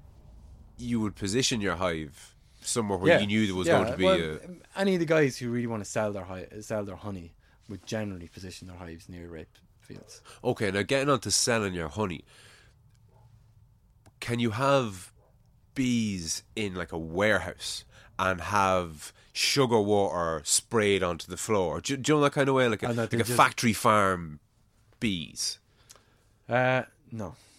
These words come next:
Speaker 1: Is th-, like
Speaker 2: There is factory, there is, like, basically c-, big commercial beekeepers, like, in the, in the U S and stuff like that.
Speaker 1: Yeah,
Speaker 2: They
Speaker 1: so,
Speaker 2: have
Speaker 1: like, your,
Speaker 2: hundreds of hives and stuff
Speaker 1: your,
Speaker 2: like
Speaker 1: your
Speaker 2: that.
Speaker 1: jars of honey that, like, you can, you can go out and buy, like, honey is commercially available.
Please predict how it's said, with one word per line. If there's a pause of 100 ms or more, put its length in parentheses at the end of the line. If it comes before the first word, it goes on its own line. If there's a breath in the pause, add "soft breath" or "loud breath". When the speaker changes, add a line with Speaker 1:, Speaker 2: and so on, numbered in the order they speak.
Speaker 1:
Is
th-,
like (180)
Speaker 2:
There
is
factory,
there
is,
like,
basically
c-,
big
commercial
beekeepers,
like, (120)
in
the, (100)
in
the
U
S
and
stuff
like
that.
Speaker 1:
Yeah,
Speaker 2:
They
Speaker 1:
so,
Speaker 2:
have
Speaker 1:
like,
your,
Speaker 2:
hundreds
of
hives
and
stuff
Speaker 1:
your,
Speaker 2:
like
Speaker 1:
your
Speaker 2:
that.
Speaker 1:
jars
of
honey
that,
like,
you
can,
you
can
go
out
and
buy, (160)
like,
honey
is
commercially
available.